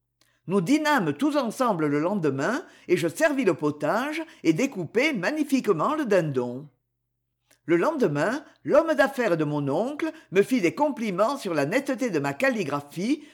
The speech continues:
lorsque j'apposai ma signature sur les documents légaux nécessaires. Le vingt-sept décembre mille huit cent quarante-six,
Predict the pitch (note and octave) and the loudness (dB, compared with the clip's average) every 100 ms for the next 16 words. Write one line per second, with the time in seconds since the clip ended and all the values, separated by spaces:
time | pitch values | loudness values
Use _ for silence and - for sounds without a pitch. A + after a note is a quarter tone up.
0 | _ F3 C4+ - C#3 A#3 C4+ C#4 G#3+ D#3 | _ 0 0 0 -4 -2 -2 -2 -2 -2
1 | C#3 A#3 G3 D#3 - D3+ A3 D4 D4 - | -4 -4 -2 -2 0 0 0 -2 -10 -8
2 | - F#3 D3+ A3 D4 D4+ F3 C#3 D#3+ G#3+ | -2 0 2 0 0 0 0 2 2 4
3 | E3+ D4 E4 C#4 A3+ - C3 A#2 A#2+ C#3 | 2 0 -2 -2 -2 -2 -4 -4 -4 -8
4 | D#3 _ _ _ _ _ _ _ _ _ | -18 _ _ _ _ _ _ _ _ _
5 | _ _ _ _ _ E3+ F3 D4 D4 D#4+ | _ _ _ _ _ -2 0 0 2 0
6 | A3 A#3+ A#3 B3 F#3 C#3+ D#3+ C4+ C4+ C4+ | 2 0 2 2 2 0 -2 -2 -2 -2
7 | G#3 F3 C#3 C#3 - D3+ A#3+ D#4 | -2 0 -2 -4 -2 0 0 -4